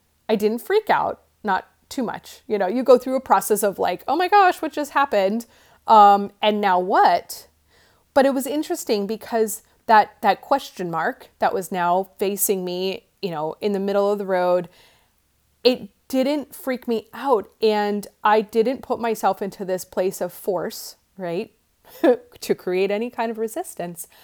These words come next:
I didn't put myself into this place of force to make a decision and, you know, jump into getting another job. I, I listened to what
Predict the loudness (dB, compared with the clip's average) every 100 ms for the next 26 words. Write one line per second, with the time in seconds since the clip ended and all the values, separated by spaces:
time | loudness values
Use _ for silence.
0 | -20 -20 -4 0 0 0 -2 -2 -2 -2
1 | 0 -2 -2 -4 -4 -6 -6 -10 -6 -4
2 | -4 -8 -8 -4 -2 -2 -2 -2 -2 -2
3 | -4 -4 -6 -6 -10 _ -20 -20 _ 0
4 | 2 2 0 0 -2 -4 _ _ _ _
5 | -20 2 8 8 6 -2 -2 -2 -6 -4
6 | -4 -2 -2 -2 -4 -8 -8 -4 2 2
7 | 0 -8 _ _ _ _ _ _ _ _
8 | _ 0 2 0 -6 -2 0 0 0 -2
9 | -4 -4 -8 -8 -12 -18 -20 _ _ _
10 | _ _ _ -12 -6 -2 -2 -2 -6 -10
11 | -2 2 2 0